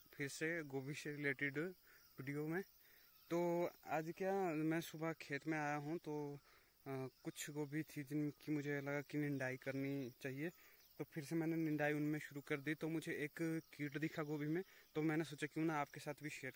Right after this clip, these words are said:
कर दी जाए ये जानकारी। अगर आपको भी पता हो कि ये कीट क्या है और इसका उपचार क्या है और जो मैं इस कीट के बारे में जानता हूँ और उसका उपचार जो मेरे according होगा वो मैं आपके साथ शेयर करूँगा। अगर आप जानते हो इसका उपचार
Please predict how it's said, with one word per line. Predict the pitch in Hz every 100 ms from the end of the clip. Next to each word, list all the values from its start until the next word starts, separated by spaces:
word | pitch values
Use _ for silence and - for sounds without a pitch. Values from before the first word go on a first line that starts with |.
| -
कर |
दी | 139 139
जाए | 139 143 160 - - - -
ये | 143
जानकारी। | 135 135 131 139 175 - - -
अगर | 143 170
आपको | - 151 - 170
भी | 175
पता | - 156
हो | 165 139 -
कि | 170 165
ये | 156
कीट | 156 151 160
क्या | 151 147
है | 143 151
और | 143 139
इसका | - 143
उपचार | 131 131 - 139 131
क्या | 147 139
है | 139 175 - - -
और | 165 160 160
जो | 151 175
मैं | 165 170 170 175
इस | - - - - -
कीट | 160 -
के | 151
बारे | 147 147
में | 151
जानता | 143 147 151
हूँ | 143 147
और | 151
उसका | 151 -
उपचार | 147 - 143 139
जो | 143
मेरे | 143 143 143
according | 139 139 139
होगा | 123 127 131
वो | 143
मैं | 135
आपके | 123 - - 135
साथ | 131 -
शेयर | 127 -
करूँगा। | 127 131 160 - - -
अगर | 156 165
आप | - 151 160
जानते | 156 156
हो | 151 160
इसका | 156 - 160 160
उपचार | 139 - 143 151